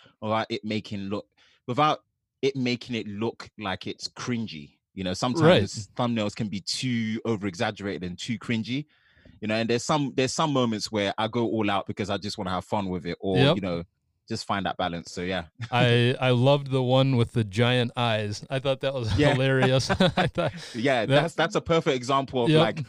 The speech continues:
Speaker 1: when I just wanna have fun with it. <laughs>
Speaker 2: Yep. No, I thought that was great.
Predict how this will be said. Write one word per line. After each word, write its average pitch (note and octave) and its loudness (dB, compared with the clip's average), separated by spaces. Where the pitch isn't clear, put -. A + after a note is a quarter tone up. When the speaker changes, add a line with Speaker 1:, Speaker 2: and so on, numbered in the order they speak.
Speaker 1:
when D3 4
I C#3 4
just D3 -2
wanna B2+ 2
have B2+ 0
fun C3 0
with G#2+ -2
it. G2+ -2
<laughs> F3+ -8
Speaker 2:
Yep. D3+ 2
No, C#3 4
I C3+ 4
thought C3+ 4
that C#3 4
was A#2+ 0
great. C3 0